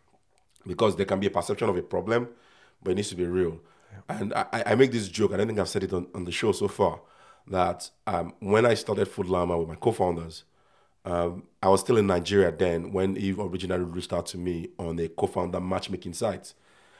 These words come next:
Speaker 1: And when he reached out to me and told me about allergies, I'm an African child, all right? We don't really talk about allergies in Africa, right? Because your parents put food on the table. If you don't like eat it, well,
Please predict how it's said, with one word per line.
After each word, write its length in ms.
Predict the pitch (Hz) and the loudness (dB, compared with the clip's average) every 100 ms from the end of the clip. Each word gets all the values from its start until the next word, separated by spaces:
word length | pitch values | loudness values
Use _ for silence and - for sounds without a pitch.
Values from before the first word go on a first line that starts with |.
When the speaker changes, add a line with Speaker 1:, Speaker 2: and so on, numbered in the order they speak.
| _ - | _ 0
Speaker 1:
And 80 | |
when 80 | 107 | 4
he 60 | 139 | 6
reached 200 | 123 123 | 4 4
out 120 | 107 | 2
to 80 | 101 | 4
me 80 | 101 | 2
and 80 | 95 | 4
told 140 | 101 | 4
me 60 | 95 | 2
about 160 | 92 | 0
allergies, 460 | 95 92 82 90 87 - | 0 0 -2 -10 -14 -8
I'm 120 | 101 | -4
an 100 | 98 - | -4 -4
African 420 | 113 123 110 107 | -6 -6 -6 -6
child, 400 | 101 87 85 - | -4 -4 -6 -8
all 80 | 95 | -6
right? 320 | 92 110 - - _ _ _ _ _ | -4 -6 -10 -20 _ _ _ _ _
We 100 | 120 | 2
don't 160 | 127 143 | 4 4
really 120 | 120 | 4
talk 120 | 113 104 | 2 4
about 140 | 95 | 4
allergies 380 | 98 98 90 87 | 6 4 4 0
in 60 | 90 | 0
Africa, 460 | 107 101 92 80 - | 2 -2 -4 -10 -10
right? 300 | 101 92 87 | -8 -6 -6
Because 400 | 92 - 98 87 | -6 0 2 2
your 100 | 92 | -2
parents 300 | - 123 127 | 2 4 4
put 180 | - 117 | 0 -8
food 180 | - 101 | -2 0
on 60 | 92 | 0
the 60 | |
table. 540 | - 120 120 120 117 - _ - - - | 2 4 6 4 2 -8 _ -12 -12 -10
If 100 | 101 | 2
you 60 | |
don't 80 | 123 | 4
like 180 | 120 127 | 4 2
eat 180 | 127 139 | 0 2
it, 340 | 139 - - | 2 0 -2
well, 420 | 110 104 101 101 | 4 8 8 6